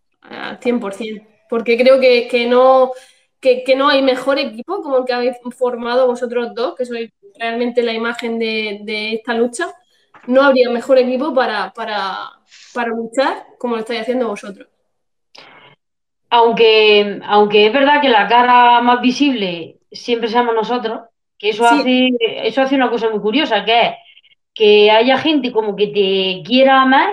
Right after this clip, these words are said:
Speaker 2: y otros que te odien más que a los demás. Pero bueno, hay un equipo detrás que también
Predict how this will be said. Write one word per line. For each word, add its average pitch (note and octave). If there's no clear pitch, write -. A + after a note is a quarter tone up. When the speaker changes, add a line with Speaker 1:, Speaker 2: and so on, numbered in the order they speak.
Speaker 2:
y G#3
otros A3+
que C4+
te G3
odien G#3+
más B3+
que -
a G3
los F#3
demás. G#3+
Pero G3+
bueno, B3
hay A#3
un B3
equipo B3
detrás A#3+
que C4+
también G3+